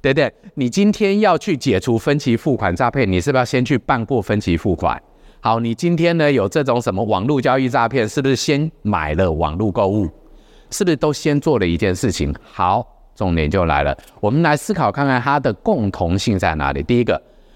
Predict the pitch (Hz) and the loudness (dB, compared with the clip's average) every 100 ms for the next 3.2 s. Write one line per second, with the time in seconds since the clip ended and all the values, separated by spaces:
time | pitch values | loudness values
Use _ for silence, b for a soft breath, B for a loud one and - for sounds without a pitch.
0 | b b - 294 302 285 180 165 185 180 | b b -2 0 0 0 -2 0 0 2
1 | 180 190 151 160 147 107 254 185 120 92 | 2 2 0 0 -2 0 2 2 2 2
2 | 110 135 156 - - - - 131 110 107 | 0 2 0 -2 -14 -8 -4 0 0 2
3 | 87 | 0